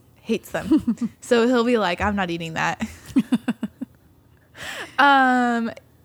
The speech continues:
Speaker 1: but, uh, no, I mean, that's not a deal breaker for me. I don't even think it's a, I mean, it's a red flag for me that you don't care about what you're eating if you're not gonna eat at least some vegetables.
Speaker 2: Mm-hmm.
Speaker 1: But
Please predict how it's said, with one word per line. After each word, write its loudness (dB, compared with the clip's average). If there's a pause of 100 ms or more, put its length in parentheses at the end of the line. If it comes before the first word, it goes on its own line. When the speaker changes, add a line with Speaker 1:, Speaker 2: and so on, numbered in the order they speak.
Speaker 1:
but, 0 (1000)
uh, -4
no, 0
I 2
mean, 0 (100)
that's 2
not 2
a 0
deal -6
breaker -8
for -14
me. -12 (220)
I 2
don't 2
even 2
think 0
it's -2
a, 0
I 4
mean, 2
it's -4
a 4
red 0
flag -2
for -4
me 0
that -4
you -12
don't -10
care -4
about -2
what -8
you're -10 (120)
eating -4
if -12
you're -12
not -10
gonna -10
eat -10
at -8
least -6
some -2
vegetables. -4
Speaker 2:
Mm-hmm. 2 (920)
Speaker 1:
But -2